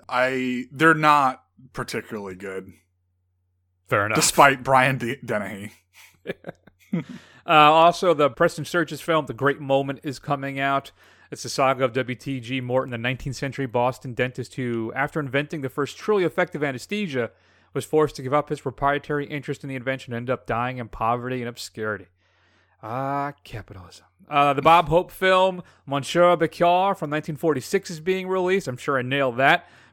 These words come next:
Speaker 2: Brand new two K restoration of that one. They're also releasing Hope's Where Is, excuse me, Where's, I'll get there, Where There's Life from nineteen forty-seven. I'm gonna leave that in there as a treat for you guys. I'm not gonna edit that out 'cause I am real.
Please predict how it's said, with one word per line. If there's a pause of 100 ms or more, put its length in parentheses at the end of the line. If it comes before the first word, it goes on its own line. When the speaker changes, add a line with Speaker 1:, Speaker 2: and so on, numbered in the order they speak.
Speaker 2:
Brand
new
two
K
restoration
of
that
one.
They're
also
releasing
Hope's
Where
Is,
excuse
me,
Where's, (520)
I'll
get
there, (340)
Where
There's
Life (340)
from
nineteen
forty-seven.
I'm
gonna
leave
that
in
there
as
a
treat
for
you
guys.
I'm
not
gonna
edit
that
out
'cause
I
am
real.